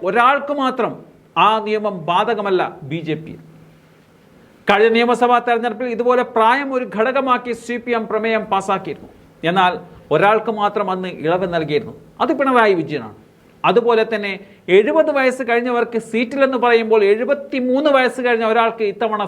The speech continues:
സീറ്റുണ്ടാകും, അത് നരേന്ദ്രമോദിയാണ്. എഴുപത് വയസ്സ് കഴിഞ്ഞ അൻപത്തിയാറോളം എം പിമാർ നിലവിൽ ബി ജെ പിക്കുണ്ട്. അതിൽ രാജ്നാഥ് സിംഗ് അടക്കം അതിൽ ഉൾപ്പെടുന്നുമുണ്ട്. മോദിക്ക് മത്സരിക്കാമെങ്കിൽ മോദിയേക്കാൾ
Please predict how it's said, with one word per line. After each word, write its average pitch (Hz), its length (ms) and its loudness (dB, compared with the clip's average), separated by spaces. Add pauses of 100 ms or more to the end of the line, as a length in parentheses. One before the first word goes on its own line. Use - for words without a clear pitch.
സീറ്റുണ്ടാകും, 165 560 -6 (440)
അത് 165 140 0 (400)
നരേന്ദ്രമോദിയാണ്. 139 800 -2 (840)
എഴുപത് 180 360 2
വയസ്സ് 180 320 2
കഴിഞ്ഞ 185 240 0 (220)
അൻപത്തിയാറോളം 196 1040 0
എം 190 120 -6
പിമാർ 196 240 -2 (120)
നിലവിൽ 180 240 0 (100)
ബി 170 160 -2
ജെ 170 120 0
പിക്കുണ്ട്. 160 280 -12 (680)
അതിൽ 240 160 2 (140)
രാജ്നാഥ് 262 500 0
സിംഗ് 277 220 -2
അടക്കം 254 300 -2 (400)
അതിൽ 208 120 2 (120)
ഉൾപ്പെടുന്നുമുണ്ട്. 180 580 0 (800)
മോദിക്ക് 247 500 0
മത്സരിക്കാമെങ്കിൽ 254 760 2 (180)
മോദിയേക്കാൾ 262 560 0